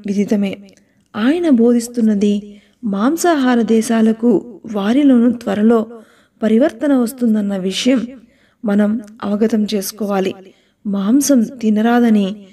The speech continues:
ఇంకొందరి మహాపురుషుల సందేశాలు చూద్దాం. జీసస్ ఎవ్వరినీ చంపరాదు. పరమ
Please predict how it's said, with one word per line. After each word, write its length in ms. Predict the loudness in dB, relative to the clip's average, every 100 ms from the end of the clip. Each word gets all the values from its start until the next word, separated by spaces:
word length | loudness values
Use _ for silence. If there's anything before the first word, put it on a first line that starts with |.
| _ _
ఇంకొందరి 580 | -2 0 2 4 4 2
మహాపురుషుల 1000 | 0 -4 -4 0 -2 0 -4 -2 -2 -4 -8 -20 _ _
సందేశాలు 800 | -4 0 2 2 0 -2 0 -2 -4 -14 -2
చూద్దాం. 340 | 0 0 -2 -6 -18 _ _ _ _ _ _ _ _ _ _ _ _ -10
జీసస్ 720 | 0 2 2 0 -2 -4 -18 _ _ _ _ -8
ఎవ్వరినీ 640 | -4 0 2 2 -2 -6 -8
చంపరాదు. 560 | -10 -8 -6 -4 -6 -6 -10 -20 _ _ _ _ _ _
పరమ 360 | -4 0 0